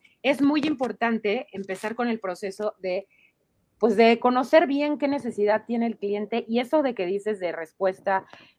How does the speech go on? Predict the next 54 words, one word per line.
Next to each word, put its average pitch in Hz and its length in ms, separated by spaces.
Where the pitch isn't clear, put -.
como 185 220
lo 175 100
manejas 214 480
tú, 220 220
es 240 140
muy 254 180
bueno, 233 340
porque 190 240
si 226 140
yo 254 140
te 311 100
digo 247 260
cuánto 233 280
ganas, 233 340
pues 175 120
va 208 40
a 202 60
ser, 196 140
"Ah, 151 120
¿qué 151 80
te 156 100
voy 165 160
a 165 80
decir?". 294 360
Pero 196 180
si 214 140
yo 240 140
te 285 100
digo 247 320
cuáles 277 280
son 269 160
tus 240 160
gastos 226 340
básicos 214 480
que 180 100
tienes 190 360
que 196 120
solventar 165 560
mes 185 180
con 202 180
mes, 196 200
pues 262 120
me 302 120
vas 294 160
a - 20
decir, 285 220
"Pues 427 140
colegiaturas, 240 720
la 190 120
renta, 185 360
mi 185 120
casa - 160
está - 140
hipertocada". 180 500